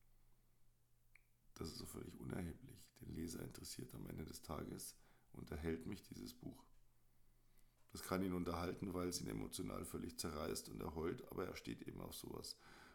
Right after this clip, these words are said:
Oder weil es ein Happy End gibt oder weil es irgendetwas Fachliches enthält, was er dringend wissen möchte und ihm dann vermittelt, ist völlig egal.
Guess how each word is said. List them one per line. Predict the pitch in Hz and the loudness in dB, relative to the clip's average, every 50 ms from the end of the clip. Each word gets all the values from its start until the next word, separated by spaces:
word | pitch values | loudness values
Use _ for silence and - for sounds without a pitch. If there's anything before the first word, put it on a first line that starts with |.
| - - - | -18 -8 2
Oder | - 98 95 90 87 82 85 | 6 6 8 8 8 6 4
weil | 85 85 | 2 2
es | 87 - | 0 0
ein | - 82 | -2 -2
Happy | 80 82 - - - | -2 -2 -2 -4 -4
End | - - 117 120 123 | -2 -2 -2 -2 0
gibt | - - 92 - - | 0 0 -2 0 -2
oder | - - - - - | -4 -2 0 0 0
weil | 50 50 50 | 0 0 0
es | - - - - - - - | 0 -2 -4 -6 -6 -6 -6
irgendetwas | - - - - - - - - - - - | -6 -4 -2 -2 -4 -4 -4 -4 -4 -2 -2
Fachliches | - 82 82 82 87 90 - 92 87 92 | -2 -2 -2 -2 -4 -6 -4 -4 -4 -4
enthält, | - - - - 90 87 - - - | -6 -6 -6 -4 -2 -2 -2 -2 -2
was | - - - | -4 -2 -2
er | - - | -4 -4
dringend | - - - - - - - | -4 -4 -2 -2 -2 -2 -2
wissen | - - - - - - | 0 0 0 0 0 0
möchte | 92 87 82 - - - 95 92 - - - - - - - - - - - | -2 -2 -2 -2 0 0 0 0 0 -4 -12 -18 -18 -18 -18 -20 -20 -12 -2
und | - - 95 - | 0 0 0 0
ihm | - 76 90 | 0 0 2
dann | 85 85 78 80 | 2 2 2 0
vermittelt, | - - 50 69 - - - | -2 -2 0 -2 -2 0 -2
ist | - - | -4 0
völlig | - - - - 139 | 0 0 0 0 -2
egal. | 135 - - - - - - | -2 -2 0 -2 -2 -2 -6